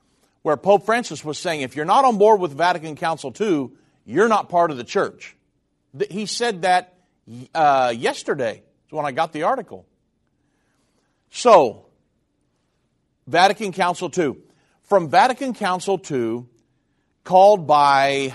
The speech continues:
Pope John the twenty-third, the Roman Catholic Church issued the call for all of her departed daughters, speaking of the Protestants,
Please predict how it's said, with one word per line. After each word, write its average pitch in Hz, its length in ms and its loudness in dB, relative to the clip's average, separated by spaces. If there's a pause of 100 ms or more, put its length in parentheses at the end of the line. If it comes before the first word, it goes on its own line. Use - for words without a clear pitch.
(240)
Pope 156 460 -2 (100)
John 185 760 -2 (300)
the 135 80 -12
twenty-third, 143 960 -6 (880)
the 113 80 -14
Roman 185 280 0
Catholic 190 380 -4
Church 165 300 -6
issued 190 400 -4
the 233 80 -4
call 131 640 0 (260)
for 180 200 0
all 190 260 4
of 196 80 0
her 208 100 4
departed 165 840 -2
daughters, 151 720 2 (200)
speaking 170 420 -6
of 170 100 -6
the 202 80 -4
Protestants, 170 880 -4